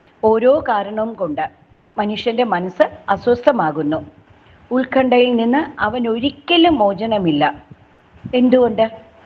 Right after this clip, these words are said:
താൻ ശരീരമാണെന്ന് അവൻ തീരുമാനിക്കുന്നത് കൊണ്ടാണ്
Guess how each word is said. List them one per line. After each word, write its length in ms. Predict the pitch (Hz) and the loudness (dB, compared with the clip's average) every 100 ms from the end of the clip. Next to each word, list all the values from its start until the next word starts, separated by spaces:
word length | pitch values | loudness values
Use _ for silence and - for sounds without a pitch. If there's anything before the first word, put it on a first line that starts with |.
| - - | -20 -6
താൻ 280 | 202 190 247 | -4 -2 -4
ശരീരമാണെന്ന് 840 | - 170 170 196 220 190 185 196 285 | -6 -4 -2 0 0 0 -2 -4 -6
അവൻ 320 | - 175 202 | -4 -4 -4
തീരുമാനിക്കുന്നത് 920 | - 165 185 208 220 226 262 254 262 | -6 -8 -4 -2 -2 -4 -8 -6 -2
കൊണ്ടാണ് 440 | 262 185 180 175 | 0 2 2 2